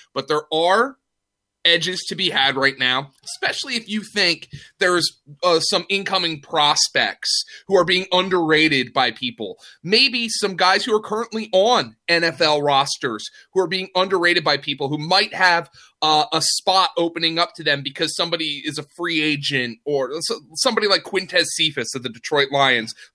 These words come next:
All three of their top three wide receivers are currently free agents or, or are scheduled to be free agents. So this is the time of year when super sharp dynasty players, if your league allows transactions, can really get ahead of the game. And,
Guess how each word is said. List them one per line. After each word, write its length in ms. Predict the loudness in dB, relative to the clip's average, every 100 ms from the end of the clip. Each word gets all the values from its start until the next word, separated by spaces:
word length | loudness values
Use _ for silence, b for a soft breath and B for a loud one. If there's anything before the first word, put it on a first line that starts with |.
| 4
All 260 | 6 6 4
three 220 | 0 2
of 80 | 2
their 140 | 0
top 340 | 0 2 2 0
three 160 | -2
wide 240 | 2 2 2
receivers 420 | -2 -2 -2 -6
are 80 | -6
currently 380 | -4 -4 -6
free 260 | -8 0 2
agents 460 | 2 0 -4 -2 0
or, 140 | 2
or 280 | 4 4 4
are 160 | 2 0
scheduled 400 | 0 -2 0 -4
to 40 |
be 120 | -4
free 260 | -6 -2 2
agents. 380 | 2 0 -4 -8 B B B
So 380 | 2 4 4 2 _
this 300 | 0 0 0
is 100 | -6
the 100 | -8
time 300 | -2 0 0
of 60 | 0
year 420 | 0 2 2 0 B
when 120 | -6
super 300 | -4 -4 -4
sharp 300 | -2 2 0
dynasty 420 | 2 2 2 -2 -8
players, 460 | 0 2 2 0
if 100 | -2
your 160 | 0 0
league 260 | -2 -2 -4 -4 -4
allows 500 | 0 2 4 2 -2
transactions, 920 | -2 0 2 2 2 2 0 -4 -4 -14 B B
can 160 | -4 2
really 300 | 2 2 0
get 200 | 0 2
ahead 280 | 2 2 2
of 80 |
the 80 | -2
game. 480 | -2 0 2 0 0
And, 180 | -2